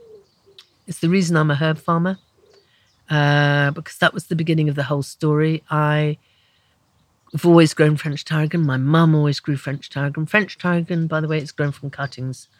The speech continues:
not from seed. If it's from seed, it is Russian, which tastes like upper-class grass. Sorry, but it does. It really doesn't have that zing, that flavour, that amazing flavour.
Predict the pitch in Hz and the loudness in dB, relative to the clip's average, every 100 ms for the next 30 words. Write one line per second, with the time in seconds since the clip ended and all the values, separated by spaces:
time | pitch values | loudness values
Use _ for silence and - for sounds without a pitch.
0 | _ _ 156 151 143 - 135 - 135 127 | _ _ 0 0 0 -6 -8 -8 -8 -6
1 | 127 - - 143 143 - 180 170 156 - | -8 -12 -12 -8 -8 -4 -2 -2 -4 -10
2 | 143 - _ _ _ - 139 - - 113 | -12 -14 _ _ _ -4 -2 -2 -12 -18
3 | - _ _ _ 180 170 - 226 220 - | -20 _ _ _ -8 -8 -6 -2 -2 -2
4 | - - 175 170 - 165 156 143 151 143 | -14 -6 -2 -2 -4 -8 -8 -6 -6 -6
5 | - 120 107 - - _ _ _ _ _ | -6 -8 -8 -16 -20 _ _ _ _ _
6 | _ 175 139 131 _ _ - _ _ 147 | _ -4 -2 -4 _ _ -20 _ _ -4
7 | 135 113 - - 151 175 175 165 160 165 | -2 -6 -10 -12 0 4 4 4 0 0
8 | 156 147 135 - 160 139 165 170 147 135 | 0 0 -2 -4 -8 -2 2 4 2 -2
9 | 117 _ 156 160 143 135 127 - 147 147 | -6 _ -2 0 0 -2 -6 -6 -4 0
10 | 156 156 160 139 131 131 127 120 | 0 2 0 -2 -6 -8 -10 -10